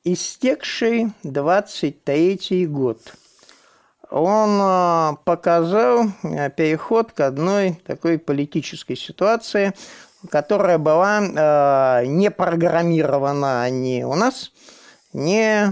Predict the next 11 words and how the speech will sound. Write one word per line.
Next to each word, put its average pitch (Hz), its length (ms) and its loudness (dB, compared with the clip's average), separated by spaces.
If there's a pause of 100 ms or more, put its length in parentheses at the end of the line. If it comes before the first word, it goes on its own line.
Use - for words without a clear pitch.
(300)
э, - 260 -8
со - 160 -10
стороны 151 400 -2
наших 147 260 -4
противников. - 680 -10 (580)
Э, 147 360 2
по-видимому, 208 840 2 (1120)
имело 156 360 0
представление 180 960 -2 (580)
иллюзорное, 156 760 0 (120)
как - 340 -6